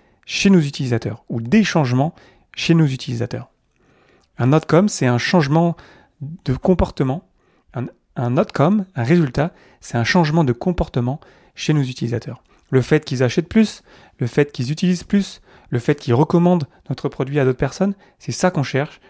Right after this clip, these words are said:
On cherche les résultats et pas juste à livrer plus de choses.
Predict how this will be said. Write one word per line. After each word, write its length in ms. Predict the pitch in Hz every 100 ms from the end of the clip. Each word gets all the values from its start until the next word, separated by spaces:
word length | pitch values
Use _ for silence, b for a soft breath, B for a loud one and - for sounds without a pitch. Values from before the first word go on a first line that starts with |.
| b
On 60 | 131
cherche 280 | - 156 -
les 80 | 123
résultats 480 | 131 135 123 143 b b -
et 60 |
pas 140 | - 117
juste 300 | 123 156 - b b
à 100 | 123
livrer 400 | 131 123 127 143 b b
plus 120 | -
de 120 | 127 117
choses. 340 | 113 98